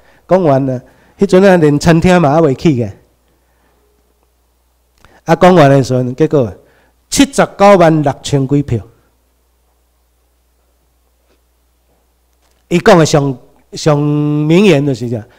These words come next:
中华民国是流亡政府。啊，伊明明就知影。啊，明明知影，伊还讲中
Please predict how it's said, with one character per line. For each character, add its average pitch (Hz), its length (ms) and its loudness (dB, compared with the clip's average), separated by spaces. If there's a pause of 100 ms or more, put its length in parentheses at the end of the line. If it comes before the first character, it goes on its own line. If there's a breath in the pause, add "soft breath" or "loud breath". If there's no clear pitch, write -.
(140)
中 277 220 4
华 196 200 6
民 240 180 4
国 180 200 4
是 220 140 2
流 185 220 4
亡 139 220 2
政 147 200 -2
府。 101 120 -10 (100)
啊， 240 120 0
伊 254 80 4
明 202 180 4
明 202 140 4
就 214 100 6
知 214 180 4
影。 254 80 4 (1400)
啊， 285 120 2
明 247 160 4
明 240 220 6
知 254 100 2
影， 254 80 6
伊 269 240 6
还 285 160 6
讲 - 20 -4
中 269 220 2